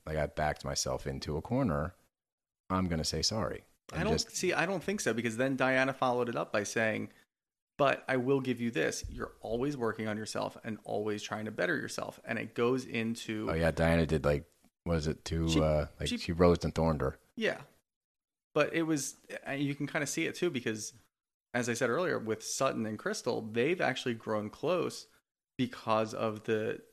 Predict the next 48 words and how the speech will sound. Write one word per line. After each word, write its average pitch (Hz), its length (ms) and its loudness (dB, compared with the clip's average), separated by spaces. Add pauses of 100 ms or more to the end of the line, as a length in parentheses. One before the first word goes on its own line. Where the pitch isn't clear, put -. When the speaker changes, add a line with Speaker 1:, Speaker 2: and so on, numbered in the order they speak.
(120)
Speaker 2:
the 117 100 -4
situation 110 460 -4
that 104 80 -4
happened 107 300 -2
last 170 260 -2
year 113 100 -2
where 110 140 -4
Sutton 110 300 -4
just 110 200 -8
walked - 280 -10
in 120 80 -4
on 113 120 -4
Crystal 123 320 -6
while 113 120 -4
she - 100 -8
was 107 100 -8
getting 110 200 -4
changed. 165 400 -6 (580)
They 143 280 6
grew 131 280 0
closer 135 400 0
because 110 400 -2
Sutton 110 240 -2
was 104 140 -4
able 107 220 -4
to 107 180 -6
apologize, 110 800 0 (480)
tell 110 300 2
her, 107 500 2
you 127 100 -8
know, 104 180 -6
"I 98 120 -6
didn't 110 180 -4
really 120 160 -2
mean 120 180 0
anything 113 280 -2
by 101 180 -2
it." 110 160 -4
And 107 460 -2
on 107 180 -2
the 104 60 -6
car 107 180 -4
ride 107 200 -4
home, 151 180 0
she 113 160 -8
said, 110 360 -2
"I 135 200 0
grew 143 680 0